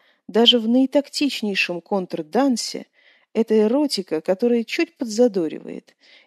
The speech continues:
Не та, что прямо отдаётся, как в танго, а та, что поддразнивает, ускользает и манит,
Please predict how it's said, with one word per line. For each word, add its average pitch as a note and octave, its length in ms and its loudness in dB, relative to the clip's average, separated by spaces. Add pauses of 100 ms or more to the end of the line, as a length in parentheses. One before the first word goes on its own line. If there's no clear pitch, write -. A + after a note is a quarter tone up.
Не F#3 160 -4
та, D#4+ 180 4
что A#3+ 220 -2
прямо G3 420 -2
отдаётся, E3+ 640 -2
как D#3 160 -8
в - 120 -20
танго, D#3+ 500 -10 (340)
а F#3 140 -2
та, G3 140 0
что - 180 -2
поддразнивает, F3+ 1080 -2
ускользает A#3 840 0
и G#3+ 120 -4
манит, F3+ 540 -6